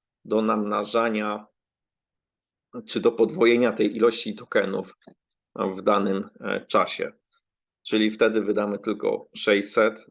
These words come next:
a nie tysiąc. Jeżeli ktoś powie, „Fajna sprawa, jak zrobić, żeby mieć więcej tych tokenów, czy można szybciej?”, Oczywiście można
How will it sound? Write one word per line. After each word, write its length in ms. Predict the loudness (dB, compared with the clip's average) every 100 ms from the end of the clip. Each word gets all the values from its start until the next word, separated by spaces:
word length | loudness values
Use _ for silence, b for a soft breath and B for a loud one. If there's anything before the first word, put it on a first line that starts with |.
| -12
a 140 | -8
nie 300 | -6 -8 -8 -10 -4
tysiąc. 600 | -4 -4 -10 -12 -18 _ _ b b
Jeżeli 280 | -2 0 0
ktoś 200 | 0 -2
powie, 380 | 2 4 6 4
„Fajna 360 | 4 0 2 -2
sprawa, 580 | 0 0 2 0 -2 -6
jak 200 | -2 -2
zrobić, 600 | -2 0 0 -2 -8 -12 -14
żeby 600 | -14 -2 -2 0 -2 -4
mieć 300 | -6 -8 -6
więcej 380 | -2 -2 -2 -6
tych 180 | -8 -8
tokenów, 500 | -6 -4 -2 -2 -2
czy 160 | -2 2
można 340 | 2 2 -2
szybciej?”, 600 | 0 -2 -2 -4 -4 -4 b b _ _ _
Oczywiście 640 | -4 -2 -2 -4 -4 -2 -2
można 600 | -2 -4 -4 -2 -2